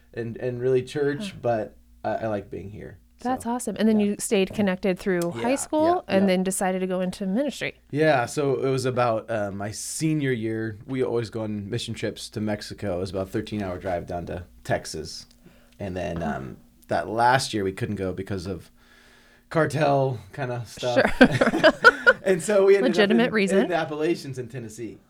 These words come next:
Speaker 1: kinda
Speaker 2: Okay.
Speaker 1: ministering there. And, uh, a man by the name of Maury Buchanan was giving a message that night and just communicating that
Speaker 2: Mm.
Speaker 1: our deeds are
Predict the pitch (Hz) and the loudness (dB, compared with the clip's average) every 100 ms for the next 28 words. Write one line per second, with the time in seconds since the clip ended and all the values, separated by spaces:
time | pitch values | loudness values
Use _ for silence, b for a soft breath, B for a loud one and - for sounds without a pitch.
0 | - 196 113 190 - 127 123 117 - 107 | -8 -6 -4 -6 -8 -6 -4 -4 -6 -4
1 | 107 110 107 101 b b b b b - | -2 0 0 -2 b b b b b -6
2 | 107 107 104 104 101 95 113 117 113 110 | -2 -2 -2 0 0 0 0 0 0 -4
3 | 107 - _ - - 120 113 110 107 110 | -6 -14 _ -20 -4 -2 0 -2 -4 -2
4 | 113 117 107 104 - 120 104 90 95 - | 0 0 -2 -4 -4 -2 -2 -2 -8 -12
5 | - - 95 95 92 - - _ _ - | -20 -12 -6 -6 -6 -12 -18 _ _ -20
6 | _ - - 123 110 104 101 101 107 104 | _ -20 -6 0 2 2 0 -2 -2 -4
7 | 95 - 92 113 143 151 - b b b | -4 -6 -4 2 4 4 0 b b b
8 | b b b - 107 104 104 - - 131 | b b b -8 -4 -2 -4 -6 -8 -6
9 | - 131 135 208 - 135 117 120 110 101 | -4 0 2 2 2 0 0 -2 -4 -6
10 | - 226 208 190 - 110 113 110 95 - | -8 -10 -10 -12 -6 -2 -2 -4 -10 -12
11 | 139 139 139 110 113 - 107 101 98 | -4 -2 -2 -4 -6 -4 -2 -4 -6